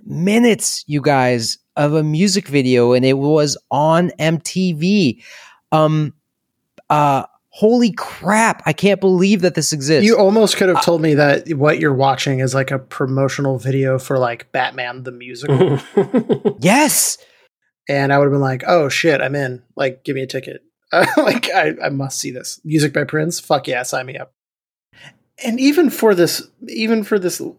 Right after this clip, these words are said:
Speaker 2: how, how wild this whole fucking conversation has been and the things that we've been subjected to,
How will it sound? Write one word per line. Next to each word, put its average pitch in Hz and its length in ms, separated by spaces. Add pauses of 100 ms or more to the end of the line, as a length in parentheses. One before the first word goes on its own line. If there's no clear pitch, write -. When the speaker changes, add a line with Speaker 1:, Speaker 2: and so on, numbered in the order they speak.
(160)
Speaker 2:
how, 165 200
how 170 160
wild 175 580
this 180 320
whole 160 240
fucking 143 460
conversation 139 540
has 123 100
been 135 200
and 127 140
the 131 60
things 135 240
that 139 80
we've 131 160
been 131 160
subjected 127 540
to, 202 260